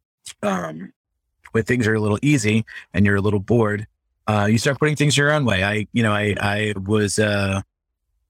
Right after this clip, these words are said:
you know, I, I, um, I've been clean and sober now for five years.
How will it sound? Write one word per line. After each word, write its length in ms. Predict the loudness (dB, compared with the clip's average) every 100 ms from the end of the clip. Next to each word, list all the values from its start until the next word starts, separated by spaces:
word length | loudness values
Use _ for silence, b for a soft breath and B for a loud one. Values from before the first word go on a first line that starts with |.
| -6
you 80 | -2
know, 80 |
I, 120 | -2 -4
I, 500 | -4 -2 -2 -2 -4 -6 _ _ _ _
um, 500 | -4 -4 -4 -6 -8 -14 _ _ _ _
I've 120 | -4
been 120 | -2 -2
clean 240 | 2 2
and 120 | 2
sober 360 | 0 -2 0 0
now 160 | 0
for 140 | -2 -4
five 300 | -2 -2 -2
years. 500 | -2 -2 -4 -10